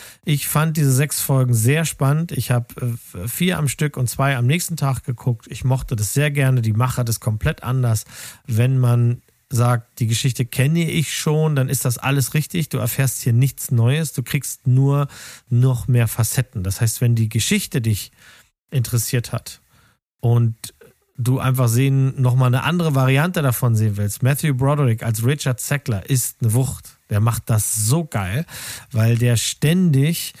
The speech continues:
im, im direkten Dialog mit seinem toten Opa ist.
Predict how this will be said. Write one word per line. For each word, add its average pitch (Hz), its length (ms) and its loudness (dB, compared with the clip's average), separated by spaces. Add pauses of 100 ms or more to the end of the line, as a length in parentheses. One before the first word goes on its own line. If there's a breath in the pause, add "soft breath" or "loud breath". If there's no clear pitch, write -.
(360 loud breath)
im, 123 760 2 (840)
im 117 300 0 (400)
direkten 151 680 0
Dialog 127 880 2 (460)
mit 127 420 2
seinem 123 480 2
toten 151 440 0
Opa 160 420 -2
ist. - 440 -12